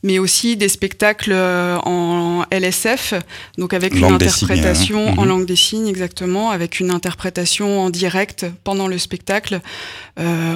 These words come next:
Speaker 1: en langue des signes.
Speaker 2: On va revenir sur, euh, qu'est-ce que c'est l'audiodescription, comment est-ce qu'on signe des, des spectacles qui ne sont pas forcément des spectacles qui ont été imaginés, euh, comme tels, hein.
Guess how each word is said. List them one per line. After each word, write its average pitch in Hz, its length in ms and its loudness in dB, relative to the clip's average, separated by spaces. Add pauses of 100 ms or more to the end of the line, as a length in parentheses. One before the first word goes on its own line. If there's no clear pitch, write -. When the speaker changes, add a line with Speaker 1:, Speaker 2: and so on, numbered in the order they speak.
Speaker 1:
en 180 100 2
langue 185 180 2
des 180 80 -2
signes. 165 360 -2 (260)
Speaker 2:
On 127 80 6
va 120 140 6
revenir 110 480 6
sur, 92 320 4
euh, 90 200 6
qu'est-ce - 200 2
que 110 100 2
c'est 117 320 6
l'audiodescription, 101 1120 4
comment 117 440 4
est-ce 104 180 4
qu'on 117 200 6
signe 113 520 6
des, 85 200 4
des 82 120 6
spectacles - 500 4
qui 123 120 6
ne 98 80 4
sont 104 160 -2
pas 117 180 0
forcément 104 520 2 (340)
des 98 100 4
spectacles - 500 2
qui - 100 2
ont 107 40 6
été 98 280 2
imaginés, 95 760 6
euh, 73 560 4
comme 92 260 4
tels, 143 280 6
hein. 113 140 4